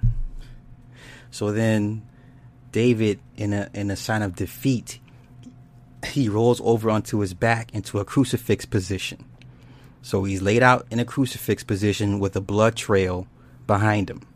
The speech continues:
Okay? So then Kristen, um, tells Ben and Judy, "Hey, I'm going back to the hospital because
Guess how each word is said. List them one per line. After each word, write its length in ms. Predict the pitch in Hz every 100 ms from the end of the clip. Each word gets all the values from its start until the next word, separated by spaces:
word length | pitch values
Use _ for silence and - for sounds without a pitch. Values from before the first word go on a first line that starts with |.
| - - - - - - 101
Okay? 360 | 92 95 123 - - - - - - - - - - - - - - -
So 220 | - 113
then 240 | 117 113
Kristen, 760 | 113 - 156 - 117 107 120 123 - - - - - - - - - -
um, 200 | 104 98
tells 440 | - 120 107 98 92
Ben 580 | 113 110 117 120 120 -
and 300 | 107 101 92
Judy, 460 | 92 117 143 110 101
"Hey, 300 | - 123 110
I'm 140 | 107
going 200 | 107 110
back 200 | 104 107
to 60 | -
the 80 | 95
hospital 480 | 98 92 - 95 90
because 640 | 92 - 98 92 90